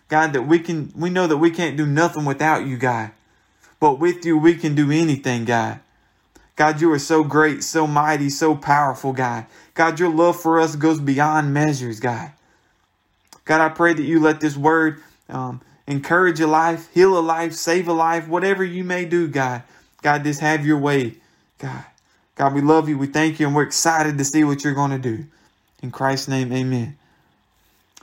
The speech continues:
John thirteen, thirty-four through thirty-five, "A new commandment I give to you, that you love one another, just as I have loved you. You also are to love one another. By this,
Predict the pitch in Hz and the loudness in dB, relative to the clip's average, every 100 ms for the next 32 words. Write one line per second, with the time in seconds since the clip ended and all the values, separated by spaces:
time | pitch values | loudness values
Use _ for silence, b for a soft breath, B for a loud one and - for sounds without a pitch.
0 | _ _ _ - 131 175 190 165 180 170 | _ _ _ -8 0 2 2 2 0 0
1 | 185 180 165 160 175 170 175 175 170 165 | -2 -2 -2 2 2 2 2 2 2 2
2 | 156 160 165 160 165 160 156 123 147 185 | 2 2 2 2 2 2 0 -2 0 2
3 | 208 185 170 185 175 - 151 156 147 208 | 2 -2 -2 -2 -2 0 0 0 0 0
4 | 208 156 139 123 117 b b b 160 165 | 0 -4 -4 -6 -10 b b b 2 2
5 | 190 175 208 233 202 165 165 156 147 143 | 0 2 4 2 0 -2 0 0 0 0
6 | 131 131 - _ _ _ _ _ - 131 | -2 -6 -10 _ _ _ _ _ -6 2
7 | 185 196 190 - - 135 127 160 165 160 | 4 2 -4 -14 -8 -6 0 0 0 -4
8 | 131 143 165 156 156 127 104 - _ _ | -2 2 2 2 -2 -2 -4 -12 _ _
9 | _ _ _ _ _ _ _ _ _ _ | _ _ _ _ _ _ _ _ _ _
10 | _ _ 170 202 202 240 208 202 185 170 | _ _ -2 4 4 4 2 2 4 2
11 | 160 151 143 135 131 127 120 104 101 _ | 2 4 2 0 -6 -4 -4 -6 -8 _
12 | _ _ 123 185 262 214 180 170 165 - | _ _ -2 0 0 0 0 -2 -4 -12